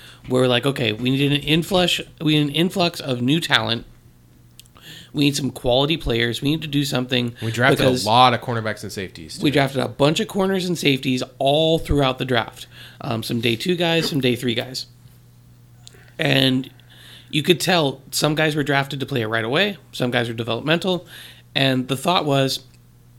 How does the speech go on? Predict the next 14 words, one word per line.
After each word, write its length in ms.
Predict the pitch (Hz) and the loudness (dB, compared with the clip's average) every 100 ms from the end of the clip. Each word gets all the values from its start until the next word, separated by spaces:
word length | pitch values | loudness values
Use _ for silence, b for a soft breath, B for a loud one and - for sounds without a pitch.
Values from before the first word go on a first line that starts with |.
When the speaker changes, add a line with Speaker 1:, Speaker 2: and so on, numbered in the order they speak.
| - - - - 120 117 | -20 -20 -20 -18 -14 -6
Speaker 1:
corners 420 | 190 185 185 160 | 0 2 2 0
and 100 | 147 | -2
safeties 420 | 147 139 135 123 | 0 0 0 -2
play 220 | - 135 123 | -2 0 0
well 160 | 117 | 0
on 160 | 117 117 | -2 -4
special 280 | - 104 113 | -6 -8 -10
teams. 340 | 107 95 - - - - B B B B B B B - - _ _ - - - - | -14 -14 -16 -18 -20 -20 B B B B B B B -20 -20 _ _ -20 -20 -12 -2
In 100 | 139 | 4
my 140 | 160 | 4
opinion, 360 | 190 185 190 175 | 4 2 2 0
so 200 | - 156 | 2 2
do 80 | 151 | 4
linebackers. 640 | 120 107 101 - 113 - | 2 0 -6 -12 -14 -16